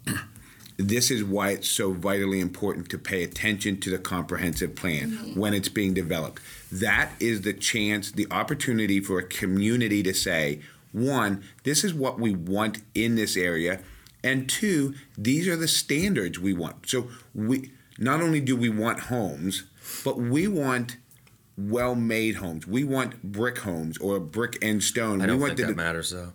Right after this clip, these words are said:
Speaker 3: In Jerome, I don't think that matters.
Speaker 1: No.
Speaker 3: You could have
Speaker 1: You
Speaker 3: said they were golden homes.
Speaker 1: And
Speaker 3: They just don't want homes.
Speaker 1: And that, I think, is the difference, um, ultimately between Marysville's referendum and Jerome's referendum,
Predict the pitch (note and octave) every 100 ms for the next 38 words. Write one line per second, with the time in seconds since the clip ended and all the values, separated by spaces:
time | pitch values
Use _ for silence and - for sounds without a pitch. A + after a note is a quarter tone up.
0 | - _ _ - G2+ F2 F2 F2 F2 E2
1 | - E2 - E2+ E2+ E2+ D#3 D#3+ E3 C3
2 | B2 C3 D3 - A2+ G2 F#2+ F2 F#2+ F#2
3 | F2+ E2+ E2 D#2+ - - - - D3+ D3
4 | B2+ A2 G#2+ G2+ E2+ E2 F2 F2 - D3
5 | C#3+ C#3+ F#3 C#3+ A#2 A2 A2 F#2+ G2 F#2
6 | A#2 A2+ G2 F#2 - - - - - -
7 | G2+ F#2+ F2+ E2 E2 D#2 - - - -
8 | G#2+ A#2 A#2 G#2 F#2 F#2 F2+ F2+ - -
9 | - - _ - - G#2 - A2+ G2+ G2
10 | G#2 A2+ A2 F#2+ G2 F#2 F2+ F2 - -
11 | _ _ F2 F#2 - F2 F2 D#2+ E2+ F2
12 | E2+ F2+ A#2 D3 C#3+ G2+ F#2+ - F2 E2
13 | E2